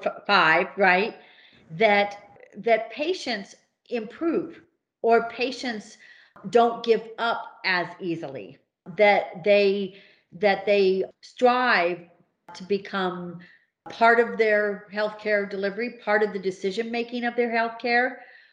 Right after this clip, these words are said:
when they know that there's someone that cares about them and cares about their health in a meaningful way.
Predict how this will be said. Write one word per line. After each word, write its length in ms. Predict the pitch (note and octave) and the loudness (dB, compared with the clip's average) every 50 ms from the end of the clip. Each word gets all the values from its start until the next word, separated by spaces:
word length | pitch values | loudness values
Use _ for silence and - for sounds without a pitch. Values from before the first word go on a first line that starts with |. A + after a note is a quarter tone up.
| _ _ | _ _
when 240 | F3+ G#3 G#3+ G#3 | 2 2 2 2
they 140 | G3 G3+ G3+ | 2 -2 -2
know 300 | G3 F#3+ G3 G3+ G#3 G#3+ | -2 0 2 4 4 4
that 180 | G3 G3+ G3 - | 4 0 -2 -2
there's 260 | G3 F#3+ F#3 - - | -4 -6 -6 -8 -12
someone 800 | - - A3 A3 A3+ A#3 A#3 G#3 F#3 D#3+ D3+ D3+ D#3 D#3 D3+ - - | -6 -2 -2 0 0 0 -2 -4 -4 -4 -4 -4 -6 -8 -12 -6 -4
that 180 | F3 E3+ E3+ | -2 -2 -2
cares 340 | - - F#3+ G3 G3 F#3+ F#3+ | -2 -2 2 2 2 2 0
about 320 | F#3 E3 - E3 E3 E3 E3 | -2 -4 -2 -2 -2 -4 -4
them 140 | E3 D#3+ | -6 -6
and 120 | D#3+ D#3+ D#3+ | -6 -6 -6
cares 280 | - F3 E3+ E3+ D#3+ | -2 -2 -2 -2 -2
about 280 | E3 D3+ D#3 C#3+ C#3+ - | -4 -4 -4 -6 -4 -4
their 100 | D3 C#3 | -6 -6
health 340 | C#3+ D#3 C#3+ C3 - - - - | -4 -4 -4 -4 -4 -8 -8 -6
in 160 | G3 F#3 G3 | 0 2 2
a 40 | F#3+ | 2
meaningful 640 | F#3 F#3+ G3+ G3+ G3+ G3+ G3+ F#3+ - - F3+ F3 | 2 0 -2 -2 -2 -2 -4 -6 -6 -4 -4 -2
way. 400 | E3 D#3+ D3+ A#2 D#2 B1 - - | 0 0 0 0 -2 -4 -6 -10